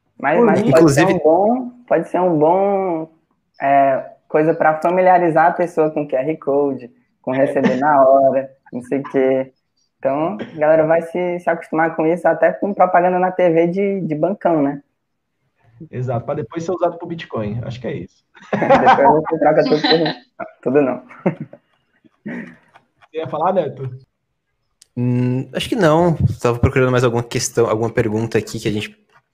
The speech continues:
Speaker 3: pudesse responder. Deixa eu ver se tem mais alguma.
Speaker 2: Eu teve uma aqui que eu acabei passando, mas é muito mais pra Gwen, né? Que,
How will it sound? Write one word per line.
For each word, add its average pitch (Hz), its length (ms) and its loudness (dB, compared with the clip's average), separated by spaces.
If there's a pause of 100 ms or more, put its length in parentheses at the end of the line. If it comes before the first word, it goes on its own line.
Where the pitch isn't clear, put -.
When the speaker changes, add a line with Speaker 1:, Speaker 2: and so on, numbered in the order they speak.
Speaker 3:
pudesse 104 360 -2
responder. 101 580 -2 (1120)
Deixa - 180 -12
eu - 80 -6
ver - 180 -12
se - 80 -18
tem - 100 -12
mais - 120 -8
alguma. 131 420 -4 (840)
Speaker 2:
Eu 202 100 -2
teve 220 260 0
uma 208 320 0
aqui 170 220 -6
que 180 80 -10
eu 160 40 -4
acabei 160 280 -10
passando, 143 520 -8
mas 151 180 -2
é 165 80 2
muito 185 380 -6
mais 175 240 -8
pra 190 160 -4
Gwen, 131 420 -6 (260)
né? 123 360 -8 (340)
Que, 147 920 -14